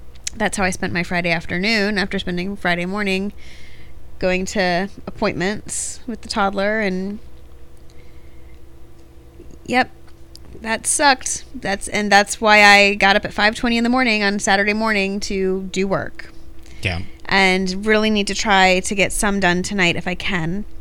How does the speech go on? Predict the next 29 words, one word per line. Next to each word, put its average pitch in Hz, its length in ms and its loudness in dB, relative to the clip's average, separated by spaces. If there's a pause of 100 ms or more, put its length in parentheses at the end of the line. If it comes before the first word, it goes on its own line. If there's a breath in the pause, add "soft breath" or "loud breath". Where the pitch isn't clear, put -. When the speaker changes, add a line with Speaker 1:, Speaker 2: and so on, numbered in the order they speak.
(1600 loud breath)
Speaker 1:
So, 165 540 2 (680 loud breath)
and 226 380 0 (120)
getting 247 180 6
ready 247 120 8
to 247 60 6
go 240 40 10
out 233 120 10
of 240 80 2
town 240 280 2
for 240 100 -2
a 233 40 2
couple 233 260 0
of 226 80 0
days, 226 400 4
so, 190 440 2
uh, 185 520 4 (540)
gotta 190 220 -2
also 190 320 -4 (120)
get 180 160 -2
that - 180 0
shit - 180 -4
together, 170 400 -2
get 160 160 -4
things 185 260 -6
ready 185 260 -4
around 175 200 -2
the 196 60 -8
house 208 420 -6
for 208 400 -2